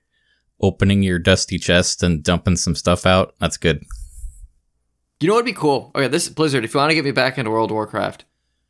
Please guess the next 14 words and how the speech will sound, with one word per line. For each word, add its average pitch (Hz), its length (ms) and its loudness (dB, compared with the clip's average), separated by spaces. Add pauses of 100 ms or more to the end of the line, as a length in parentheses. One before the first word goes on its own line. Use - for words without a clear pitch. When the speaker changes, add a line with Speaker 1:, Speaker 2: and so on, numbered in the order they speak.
(300)
Speaker 2:
you 123 80 -10
take 160 460 -2 (340)
all 147 220 2
of 180 180 -4
the 156 120 0
raids 127 400 0
I'm 120 240 0
nostalgic 107 580 -4
for, 143 480 -4 (300)
and 123 140 -4
you 120 100 -2
let 131 180 0
me 156 140 -2
just 147 360 -4